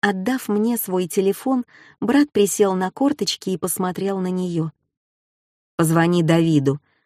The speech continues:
скажи ему, чтобы тащил свою задницу сюда и забрал тебя. Подожди его в фойе».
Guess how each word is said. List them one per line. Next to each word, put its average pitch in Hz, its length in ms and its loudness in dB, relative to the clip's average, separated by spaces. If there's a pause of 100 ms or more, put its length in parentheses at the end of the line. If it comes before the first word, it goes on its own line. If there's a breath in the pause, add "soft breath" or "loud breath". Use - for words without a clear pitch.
скажи 175 420 0
ему, 175 200 4
чтобы 160 300 2
тащил 160 460 0
свою 156 320 2
задницу 160 580 2
сюда 160 400 0
и 143 120 2
забрал 156 480 0
тебя. 131 460 -4 (680)
Подожди 202 440 4
его 147 200 4
в 143 60 -8
фойе». 156 500 2